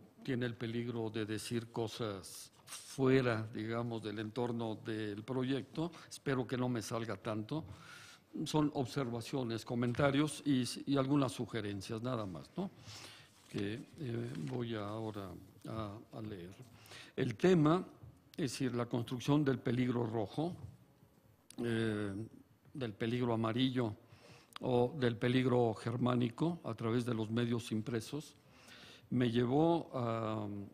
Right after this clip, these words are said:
al libro, esta sería una sugerencia que quizá puede ayudar. Eh, eh, tu bibliografía es muy amplia, muy completa, muy puntual, muy actual, digamos, ¿no? No tiene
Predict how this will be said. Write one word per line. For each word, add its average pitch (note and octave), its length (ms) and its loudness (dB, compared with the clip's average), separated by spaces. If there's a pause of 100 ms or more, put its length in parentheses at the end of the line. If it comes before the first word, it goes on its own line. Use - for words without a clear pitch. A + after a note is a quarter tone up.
(120)
al A#2+ 140 0
libro, D3 520 2 (100)
esta C3+ 400 -4
sería B2 300 -4
una A#2 260 2
sugerencia B2 720 -2
que - 180 -6 (220)
quizá B2 320 -4
puede A#2 320 -2
ayudar. G#2 420 -2 (720)
Eh, B2+ 280 -2 (100)
eh, C3 260 2
tu D3+ 120 4
bibliografía B2 920 4
es A#2 140 2
muy A2+ 240 -2
amplia, A#2 400 0
muy A2+ 180 2
completa, A#2 800 0
muy A2+ 180 -2
puntual, A#2 680 0
muy A#2 220 -2
actual, A#2 480 2
digamos, G2 460 -6
¿no? D3 160 2
No C3+ 180 0
tiene B2 440 0